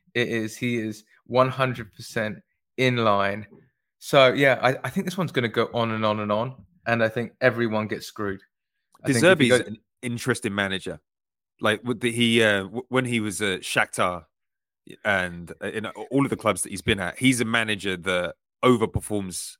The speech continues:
Speaker 2: his, uh, resource every single
Speaker 1: Yeah.
Speaker 2: time. If there's a managerial X G, he's overperforming it every single time. Arsenal should be looking at him if the worst happens with Mikel Arteta. Like,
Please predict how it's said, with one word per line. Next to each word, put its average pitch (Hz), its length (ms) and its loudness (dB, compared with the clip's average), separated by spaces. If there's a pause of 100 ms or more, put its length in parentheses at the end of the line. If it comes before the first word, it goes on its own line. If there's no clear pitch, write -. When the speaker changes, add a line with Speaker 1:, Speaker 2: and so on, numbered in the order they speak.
Speaker 2:
his, 95 400 -6
uh, 85 260 -4 (480)
resource 98 640 -6 (180)
every 110 160 0
single 110 240 -2
Speaker 1:
Yeah. 113 60 -2
Speaker 2:
time. 90 260 -4
If 92 120 -12
there's 131 160 2
a 117 40 0
managerial 104 720 0
X - 240 -2
G, 101 300 0
he's 101 160 -4
overperforming 98 720 -4
it - 140 -6 (440)
every 104 220 0
single 98 300 -6
time. 113 400 -2 (720)
Arsenal 135 420 2
should 107 220 -4
be 107 100 0
looking 104 320 -2
at 101 120 -2
him 98 440 -2 (240)
if 113 140 -6
the 113 80 -4
worst 101 340 2
happens 90 560 -6
with 90 120 -14
Mikel 98 280 -6
Arteta. 85 580 -8
Like, 90 220 -8